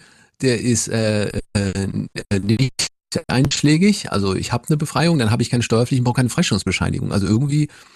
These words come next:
ist das so ein bisschen komisch, äh, und da fragt man sich, ob man da so ganz locker drüber hinweggegangen ist oder gar nicht nachgedacht hat. Christian, das ist ja alles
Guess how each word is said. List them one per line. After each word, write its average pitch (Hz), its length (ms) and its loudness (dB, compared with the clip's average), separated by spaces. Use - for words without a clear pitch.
ist - 180 -4
das 135 100 2
so 143 80 2
ein 127 60 0
bisschen 143 220 0
komisch, - 560 0
äh, 117 300 -2
und 123 300 -2
da 113 100 0
fragt 110 220 -4
man 139 100 -2
sich, 127 180 -4
ob 123 120 -2
man 120 140 0
da 117 100 -2
so 117 220 0
ganz 123 320 -4
locker 120 460 0
drüber 120 560 0
hinweggegangen 135 600 0
ist 131 120 -6
oder 120 120 0
gar 110 120 0
nicht 107 120 -2
nachgedacht 120 440 -2
hat. 98 140 -4
Christian, 120 260 -2
das 101 100 -4
ist 113 60 -4
ja 110 80 -2
alles 113 280 0